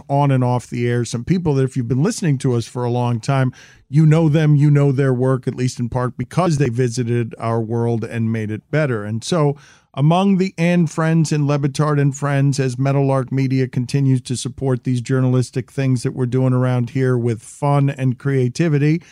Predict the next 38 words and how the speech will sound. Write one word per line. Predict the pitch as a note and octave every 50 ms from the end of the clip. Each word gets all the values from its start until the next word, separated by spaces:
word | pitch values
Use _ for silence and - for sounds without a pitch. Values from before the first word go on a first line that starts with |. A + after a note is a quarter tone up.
| - - _ _ _ _ -
Meadowlark | - C#3+ D3 D3 C#3+ C#3+ C#3+ C3+ C3
Media | C#3 C#3+ D3 C#3+ D3 D3 C#3
has | C3 C3+ C3+ C3 A#2
hired | A#2+ C3+ C#3 C#3 C#3 C#3 C3+ C3
Tom | - D3 C#3+ C#3 C#3 B2
Haberstroh, | C#3+ D#3+ D#3 D3 D3+ C3+ B2 - - C3 A#2+ A2 G#2+
who's | G2+ A2+ A#2 A2
been | A#2 - B2+ A#2+ B2
with | A#2+ B2 A#2 -
our | B2 B2 A#2
show | A2+ - - B2 B2 A#2
for | A2+ - - B2
a | A#2+
long | A#2 A#2+ A#2 A#2 A#2 A#2 A#2
time, | - C3+ B2+ B2+ B2+ B2 B2 - _
the | - C3 C#3+
O | E3 F3
G | D#3+ B2+ B2+ D3+ E3+ D#3+ C#3+ A#2+ A2 -
of | - A2+ A2+ A2+
basketball | A#2+ C3+ C3 C3 - - C3 B2+ C3 B2+ B2+
nerddom | B2+ B2+ C3 C3 C3 C3 A#2+ A2+ B2+ B2+ B2+ B2+ C3
around | - B2 B2+ B2+ B2+ B2 B2+
here, | B2+ C3 C3
taught | B2+ - - E3+ F3+ F#3 F#3
us | F#3+ F3+ D#3 -
over | E3 D#3
the | D#3 D#3+
last | D#3 D#3 D#3 D3+ D3+ -
ten | - D#3+ D3
years | D3 D3 D3+ D3+ D3 C#3 C3
a | C3+
bunch | B2+ D#3+ E3+ E3 D3+ -
of | C#3+
stuff | - - D3 C#3 B2+ -
as | C3+ B2 C3
we | D3 D3+ D#3
all | D#3 D3+ D3 C#3
learned | C#3 C#3+ D3 D3 D3 D3 C#3+ C3 C3